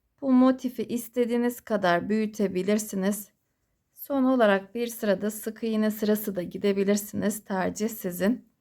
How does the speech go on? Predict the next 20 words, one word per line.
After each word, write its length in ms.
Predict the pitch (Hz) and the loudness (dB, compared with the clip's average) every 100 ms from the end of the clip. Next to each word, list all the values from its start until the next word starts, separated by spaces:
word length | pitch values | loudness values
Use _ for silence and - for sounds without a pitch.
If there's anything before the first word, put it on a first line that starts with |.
| _ _ _ _ _ _ _ _ _ _ _ _ _ _ _ _ _ _ _ _ _ _ _ _ _ | _ _ _ _ _ _ _ _ _ _ _ _ _ _ _ _ _ _ _ _ _ _ _ _ _
Evet, 400 | 285 247 202 - | 2 2 2 -4
motifimizi 680 | 240 247 247 262 254 247 247 | 0 0 0 2 2 0 -8
tamamladık. 720 | - 254 214 190 185 240 254 | -4 -2 0 0 -2 -4 -6
İpleri 420 | 233 - 233 226 | -8 -2 2 2
de 60 | 208 | 4
arkadan 680 | 208 214 214 202 196 214 214 | 4 4 2 0 2 0 0
temizledim 600 | 196 190 190 185 175 165 | 0 0 0 -2 -2 -6
arkadaşlar. 600 | 165 160 165 170 196 214 | -6 -4 -6 -4 -4 2
Burası 360 | 202 170 - | 2 2 0
motifimin 680 | 190 208 202 202 202 240 - _ _ _ _ | 0 0 0 -2 2 0 -2 _ _ _ _
arka 420 | 175 190 196 - | 0 0 0 0
yüzü. 600 | 208 175 165 165 180 202 - _ _ | 0 0 -4 -2 -2 -2 -6 _ _
Hemen 400 | _ 220 190 170 | _ -2 -2 -2
şöyle 420 | 175 - 180 175 196 | -4 -2 -2 0 0
göstermek 640 | 185 180 - 180 180 180 | 0 -2 -4 -4 -2 -4
istiyorum. 760 | - - 165 165 170 196 233 - _ _ _ - | -8 -12 -6 -4 0 0 0 -4 _ _ _ -2
Ön 320 | 233 233 214 | 0 4 4
yüzü 360 | 220 214 185 | 2 0 -2
de 220 | 196 220 226 | 2 2 2
burası. 760 | 202 208 185 175 - 175 202 | 0 2 2 0 -6 -2 -2